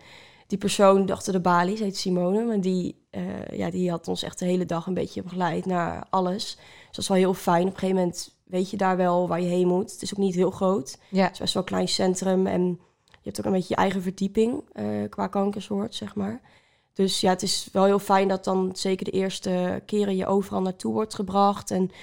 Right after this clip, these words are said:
Speaker 1: dat je niet in zo'n groot ziekenhuis verdwaald bent en zelf moet, ja, opzoeken.
Speaker 2: Ja, en het is ook een heel, tenminste, ik ben er dan vorige week geweest.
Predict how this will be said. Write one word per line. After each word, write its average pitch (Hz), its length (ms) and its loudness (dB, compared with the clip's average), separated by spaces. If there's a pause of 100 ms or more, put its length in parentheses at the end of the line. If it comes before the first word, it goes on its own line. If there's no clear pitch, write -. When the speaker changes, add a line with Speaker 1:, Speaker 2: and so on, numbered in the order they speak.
(160)
Speaker 1:
dat 196 160 -2
je 214 80 2
niet 214 220 4
in 214 100 4
zo'n 202 140 2
groot 208 400 4
ziekenhuis 196 500 0
verdwaald 196 380 2
bent 196 320 -2
en 202 120 -2
zelf 190 220 2
moet, 196 480 -2
ja, 190 260 -2
opzoeken. 202 720 -4
Speaker 2:
Ja, 202 340 4
en 208 100 2
het 220 120 2
is 220 120 2
ook 247 100 2
een 226 80 6
heel, 220 240 6
tenminste, 202 340 2
ik 196 80 -10
ben 202 160 4
er 190 80 4
dan 190 140 4
vorige 185 300 -2
week 185 180 2
geweest. 185 500 -2